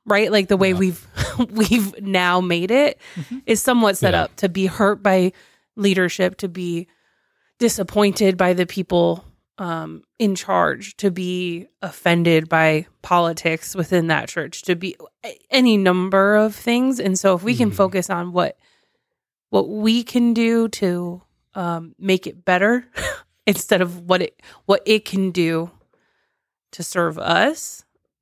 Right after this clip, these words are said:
Speaker 1: I mean, that's pretty much, to me, like, that's the only way. Like, uh, that's what the pandemic, I think, also taught me was, like,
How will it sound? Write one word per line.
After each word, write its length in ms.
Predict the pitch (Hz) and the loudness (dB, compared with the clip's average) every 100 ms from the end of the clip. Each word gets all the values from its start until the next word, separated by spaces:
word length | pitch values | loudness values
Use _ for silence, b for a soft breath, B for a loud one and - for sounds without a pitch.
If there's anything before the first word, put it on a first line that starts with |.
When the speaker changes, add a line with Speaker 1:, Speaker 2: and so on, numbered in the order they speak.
| _ | _
Speaker 1:
I 60 | 190 | -6
mean, 160 | 185 185 | 0 2
that's 200 | 185 196 | 2 0
pretty 260 | - 254 | 0 2
much, 160 | 240 - | 2 0
to 140 | - 196 | 0 2
me, 320 | 220 277 190 | 4 4 4
like, 160 | 190 185 | 4 4
that's 200 | 202 196 | 2 2
the 60 | |
only 440 | 190 196 196 190 180 | 0 2 4 4 2
way. 440 | 180 175 165 180 - | 2 0 -2 -6 -4
Like, 160 | 196 196 | -2 -2
uh, 160 | 107 - | -10 -10
that's 240 | 214 247 277 | 0 0 0
what 80 | 202 | -2
the 80 | |
pandemic, 480 | 190 190 175 196 170 | 2 2 4 2 2
I 60 | 185 | 0
think, 200 | 175 - | -2 0
also 300 | 185 185 175 | 0 0 -6
taught 240 | - 175 | -4 -6
me 160 | 202 190 | -4 -8
was, 260 | 196 190 | -10 -10
like, 260 | 196 180 175 | -6 -6 -8